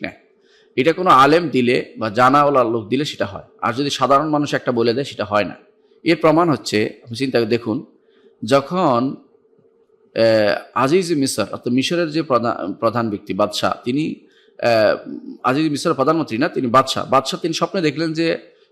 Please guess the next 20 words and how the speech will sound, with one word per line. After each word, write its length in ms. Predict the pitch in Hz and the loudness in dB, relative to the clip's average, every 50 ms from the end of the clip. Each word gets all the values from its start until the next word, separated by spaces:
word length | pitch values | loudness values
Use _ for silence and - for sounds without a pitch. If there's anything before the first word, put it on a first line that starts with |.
| _ | _
ষাটটা, 640 | - - - 143 143 - - - - 185 180 185 185 | -12 -4 2 2 2 2 0 -2 2 4 4 6 4
আহ, 140 | - - - - - _ _ _ _ _ _ _ _ - | 4 2 -2 -6 -18 _ _ _ _ _ _ _ _ -2
আহ, 1600 | - 127 123 120 117 113 113 104 80 71 - _ _ _ - 55 55 - - 50 - - _ - - - - 120 120 120 110 107 | 0 4 6 6 6 6 4 2 -2 -8 -18 _ _ _ -14 -12 -12 -12 -14 -14 -16 -18 _ -20 -10 -4 -2 0 2 2 0 0
মোটা 260 | 117 127 127 - 131 123 | -2 -4 0 0 -2 0
তাজা 280 | - 123 113 113 117 | 2 0 0 0 -2
গরু, 520 | 110 104 113 110 117 - - 101 - 95 98 | 0 0 -2 -2 -2 -4 -4 -6 -8 -8 -6
ষাট-, 240 | - 147 135 117 | -2 -4 -4 -2
মোটা 220 | 120 127 135 135 131 | -2 -4 -2 -2 -2
তাজা 220 | 120 123 120 120 | -2 0 -2 -2
গরুকে 340 | 113 113 120 120 117 - 143 | -2 -2 -2 -4 -4 -4 -6
ষাটটা 520 | - - 120 - - 127 123 123 120 120 123 - - - - 113 - | -6 -6 -8 -6 0 0 2 2 2 0 -4 -8 -14 -12 -12 -12 -10
কৃষকায় 600 | - 123 110 - - 104 - 110 107 107 104 98 - - - _ _ - - - - - - | -10 -10 -8 -6 -8 -6 -2 -2 0 0 0 -2 -4 -10 -18 _ _ -20 -20 -18 -18 -10 -6
গরু 200 | 110 110 110 101 | -6 -4 -4 -6
খেয়ে 320 | - - _ - 131 123 | -8 -12 _ -2 0 0
ফেলতেছে। 400 | 110 107 92 - 107 - - 92 - _ _ _ _ _ _ _ _ _ _ _ - | 0 -2 -6 -8 -12 -12 -12 -14 -16 _ _ _ _ _ _ _ _ _ _ _ -6
তো 160 | 127 - - | -6 -4 -2
এটা, 520 | - 147 135 160 151 147 139 135 123 120 113 - - - - - - _ _ _ _ _ _ _ _ _ | -2 -2 0 2 2 4 4 4 4 2 2 0 -2 -4 -10 -12 -18 _ _ _ _ _ _ _ _ _
আহ, 420 | - 113 117 113 110 107 107 - - - - - _ _ - - | 0 2 2 2 2 2 0 -2 -4 -8 -14 -20 _ _ -6 -4
এটা 180 | 143 123 139 | -2 -2 -2
কেমন? 280 | 123 - 131 107 104 | 0 0 -2 -2 -2